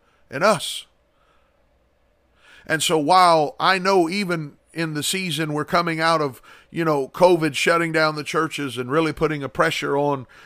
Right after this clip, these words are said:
things we can do and where we can go and all of this new atmosphere and this new climate that covid has brought, you know, if, if, if there was ever a time to be thankful for your presence in the house of God, it is now. And so I echo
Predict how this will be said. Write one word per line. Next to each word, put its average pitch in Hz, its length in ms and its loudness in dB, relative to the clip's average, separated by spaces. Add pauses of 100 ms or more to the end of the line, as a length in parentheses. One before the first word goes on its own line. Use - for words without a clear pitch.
(120)
things 160 340 -6
we 147 120 -2
can 139 180 -6
do 156 280 0
and 139 100 -4
where 156 180 2
we 151 140 -2
can 135 180 -8
go 147 300 0
and 139 100 -2
all 165 180 4
of 139 120 0
this 139 260 -4
new 147 180 -2
atmosphere 147 600 -2
and 131 100 -6
this 135 180 -6
new 139 140 -10
climate 156 480 -2
that 123 140 -6
covid 143 300 -2
has 113 120 -8
brought, 156 320 0 (720)
you 156 160 -6
know, 143 200 -2
if, - 200 -8 (540)
if, 131 160 -10
if 131 140 -10
there 147 120 -2
was 139 140 -2
ever 208 220 4
a 160 60 0
time 147 340 0
to 123 80 -6
be 123 120 -8
thankful 143 640 -2
for 131 680 -2 (120)
your 165 180 -2
presence 143 440 -2
in 139 80 -8
the 127 80 -6
house 127 300 -4
of 117 80 -18
God, 120 260 -4
it 123 100 -10
is 127 220 -8
now. 139 320 0
And 107 140 -6
so 127 120 -2
I 151 220 4
echo 131 500 0